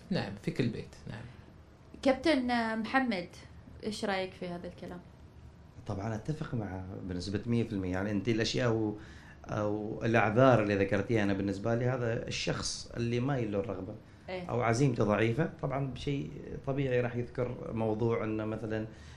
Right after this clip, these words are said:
Speaker 3: الميزانية أو إنه صعب الطبخ أو يستصعب موضوع الطعم أو إلى آخره. بس هي مسألة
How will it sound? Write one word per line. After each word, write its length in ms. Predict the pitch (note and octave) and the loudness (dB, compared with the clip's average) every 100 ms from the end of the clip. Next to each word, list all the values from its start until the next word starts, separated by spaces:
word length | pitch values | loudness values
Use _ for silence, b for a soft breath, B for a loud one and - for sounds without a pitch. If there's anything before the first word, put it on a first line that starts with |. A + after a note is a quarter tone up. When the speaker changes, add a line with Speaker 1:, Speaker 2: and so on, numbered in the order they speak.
| B | B
Speaker 3:
الميزانية 760 | B2 A#2 A2+ A#2 A2 A2 G#2 G#2 | 4 6 6 6 4 2 2 2
أو 260 | G#2+ A2 A2 | 0 -2 -2
إنه 180 | A2 G#2+ | -2 -4
صعب 360 | - G#2+ G#2+ | 0 2 2
الطبخ 420 | A#2+ - A2+ A2+ | 0 -2 -2 -2
أو 120 | A#2+ A#2 | -2 -2
يستصعب 580 | A2+ - A#2 A#2+ A2+ | -2 -6 -6 0 0
موضوع 400 | A2 G#2+ A#2 A#2 | 2 0 0 -2
الطعم 440 | G#2+ - A2+ G#2 A#2 | -2 -2 -2 0 -2
أو 140 | A#2 | 0
إلى 220 | A2+ G#2+ | 4 4
آخره. 300 | G2 G2 G2 B B B - - | 4 4 2 B B B -16 -12
بس 160 | - G#3+ | -4 0
هي 300 | G#3 G3 F#3+ | 4 4 4
مسألة 400 | F3+ G3 F3+ | 0 -2 -4